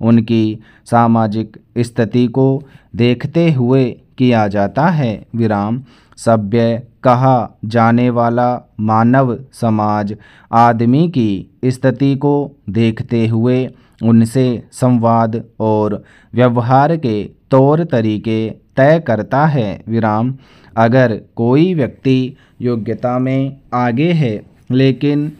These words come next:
वह धनाढ्य नहीं है तो उसे बेवकूफ़ समझकर उसका समाज में तिरस्कार ही किया जाता है। विराम।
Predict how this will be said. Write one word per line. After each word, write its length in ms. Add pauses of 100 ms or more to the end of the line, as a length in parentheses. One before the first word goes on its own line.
वह 400 (300)
धनाढ्य 760 (180)
नहीं 400
है 240 (320)
तो 340 (300)
उसे 320 (360)
बेवकूफ़ 680 (220)
समझकर 720 (200)
उसका 540 (380)
समाज 540
में 380 (140)
तिरस्कार 640
ही 400 (200)
किया 320
जाता 420
है। 360 (140)
विराम। 480